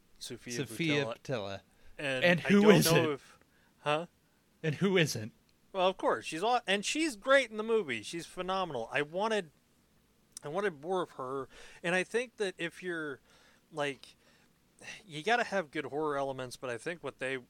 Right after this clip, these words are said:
Speaker 1: what they were trying to ape here was the success of the ninety-nine one, which was, like, an action adventure sort of thing. And I get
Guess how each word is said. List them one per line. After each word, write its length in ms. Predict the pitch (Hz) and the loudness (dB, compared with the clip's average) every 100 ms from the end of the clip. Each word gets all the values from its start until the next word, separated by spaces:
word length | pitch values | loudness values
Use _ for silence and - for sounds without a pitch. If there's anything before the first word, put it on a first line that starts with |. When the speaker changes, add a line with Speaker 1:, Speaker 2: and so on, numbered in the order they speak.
| _ 151 | _ -10
Speaker 1:
what 300 | 120 117 113 _ 120 | -6 -6 -8 _ -8
they 140 | 123 | -6
were 120 | 127 123 | -4 -8
trying 380 | - 120 113 107 | -6 -4 -4 -6
to 80 | - 113 | -10 -8
ape 240 | 107 95 - | -8 -10 -14
here 180 | 107 | -12
was 220 | 104 104 - | -12 -14 -14
the 120 | 104 | -12
success 520 | - 110 - 110 - | -12 -10 -6 -6 -6
of 100 | 107 | -12
the 60 | 107 | -12
ninety-nine 640 | 107 107 104 107 110 104 | -12 -12 -12 -12 -12 -12
one, 160 | 101 101 | -16 -18
which 160 | 98 | -18
was, 120 | 110 104 | -14 -10
like, 180 | 107 107 | -10 -10
an 120 | 107 113 | -16 -8
action 380 | 120 117 - 104 | -4 -4 -6 -14
adventure 500 | 101 117 110 107 107 | -16 -14 -14 -14 -18
sort 280 | - 110 101 | -16 -16 -16
of 80 | - | -16
thing. 360 | 104 101 101 - - | -16 -14 -16 -20 -16
And 140 | - 160 | -6 -4
I 60 | |
get 380 | 180 208 220 190 | -2 0 0 0